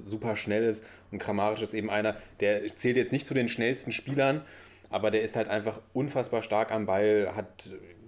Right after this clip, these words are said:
die Körpertäuschungen, die er dann immer wieder raushaut, sind, sind auch, suchen zum Teil ihresgleichen. Und der ist aber mittlerweile einfach auch in einem Alter, in dem ich glaube, der hat jetzt auch nicht mehr zwingend Bock, also ich sag mal so,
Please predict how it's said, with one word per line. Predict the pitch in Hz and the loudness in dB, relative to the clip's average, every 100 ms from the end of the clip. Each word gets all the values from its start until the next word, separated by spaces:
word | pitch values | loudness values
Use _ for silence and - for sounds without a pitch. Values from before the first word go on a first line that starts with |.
| - - | -20 -10
die | 110 | -4
Körpertäuschungen, | 110 113 110 107 107 110 107 | 2 2 2 2 2 2 2
die | 107 | 4
er | |
dann | 104 107 | 2 2
immer | 107 | -2
wieder | 104 104 | 2 0
raushaut, | 92 101 107 104 101 | 2 0 0 0 0
sind, | - 101 98 95 | 0 -2 -2 -4
sind | - 98 95 | -6 -6 0
auch, | 98 104 - - _ _ _ _ - - | 0 0 -6 -20 _ _ _ _ -20 -8
suchen | 107 104 101 | -4 -2 -2
zum | 104 | -2
Teil | 101 101 117 | 0 0 0
ihresgleichen. | 113 107 - 95 104 110 104 - - - - - - - _ _ - _ | -2 -2 0 0 0 -2 -6 -14 -20 -20 -20 -20 -20 -20 _ _ -20 _
Und | 113 107 | -2 0
der | 107 | 2
ist | 120 | 2
aber | 113 | 2
mittlerweile | 113 113 107 107 113 | 2 2 2 2 2
einfach | 104 113 | 0 -2
auch | - 107 | -2 -2
in | 113 | -2
einem | 107 | 0
Alter, | 98 107 117 | 0 2 0
in | 107 | 0
dem | 107 | 0
ich | 104 - | -2 -2
glaube, | 95 104 107 | 2 4 4
der | 98 | 2
hat | 104 - | -2 -4
jetzt | 107 85 | -4 -4
auch | 95 | -6
nicht | 117 117 | -6 -4
mehr | 120 110 | -2 -2
zwingend | - 117 120 - | -2 -2 -2 -2
Bock, | 117 117 - - - - - - - - | -2 -2 -12 -18 -20 -20 -20 -20 -20 -4
also | - 101 92 - - _ - - - - - | 0 2 2 -2 -18 _ -20 -18 -18 -12 -6
ich | 113 | 0
sag | 104 | 2
mal | 98 | 4
so, | 127 113 | 4 2